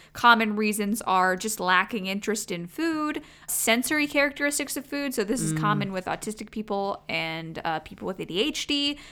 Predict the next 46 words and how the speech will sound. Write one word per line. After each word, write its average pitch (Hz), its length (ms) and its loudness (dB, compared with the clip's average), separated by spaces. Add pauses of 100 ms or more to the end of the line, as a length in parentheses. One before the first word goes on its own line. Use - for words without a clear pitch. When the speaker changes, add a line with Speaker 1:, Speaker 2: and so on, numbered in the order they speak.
(240)
Speaker 1:
or 220 440 8
fear 269 320 2
of 294 140 0
consequences 226 960 -4 (100)
other 466 300 6
than 190 180 -4
weight 180 300 -6
gain. 160 380 -6
So 196 320 2
to - 220 -8
Speaker 2:
Mm. 202 100 -4
Speaker 1:
me, 220 180 0
that 185 400 4
involves 180 580 -4
maybe 180 300 -2
some 165 160 -8
trauma 269 440 4
that 269 140 -4
you've 247 180 -4
been 240 240 2
through. 240 540 2 (180)
Speaker 2:
Mm-hmm. 151 260 -2
Speaker 1:
Um, 151 640 -2 (120)
like 175 300 -8
if - 140 -10
you're, 180 120 -4
if - 160 -12
you're 160 100 -8
worried 170 300 -6
about 160 320 0
just 180 240 -10
bad 170 340 0
repercussions 175 960 -6
from - 280 -10
eating 170 280 -6
food, 233 560 2 (100)
the 208 200 0
only 294 160 -2
thing 262 160 -2
I 165 60 0
can 170 120 -6
really 175 240 -2
think 196 200 -6
of - 140 -6
is, - 300 -2
like, - 220 -8